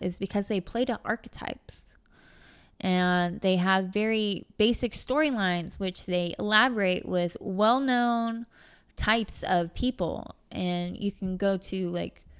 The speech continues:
what was it? <sighs> It's Freud's assistant. You know who I'm talking about? It's not.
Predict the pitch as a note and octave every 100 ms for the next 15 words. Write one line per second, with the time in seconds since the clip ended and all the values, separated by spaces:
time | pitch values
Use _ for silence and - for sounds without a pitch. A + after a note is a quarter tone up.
0 | - - - _ - G3+ - F#3+ G3 -
1 | - - G#3 G#3 - - - - - -
2 | _ _ _ _ _ _ - F#3+ - -
3 | A#3+ B3 A3 F#3+ - F#3+ F3+ - F3+ E3
4 | E3+ - - _ _ _ _ _ _ _
5 | _ _ G3+ G#3 A3+ A#3 A#3+ A#3 A#3+ A#3
6 | A#3+ A#3+ A#3+ A#3 - _ - - A3+ G3
7 | G#3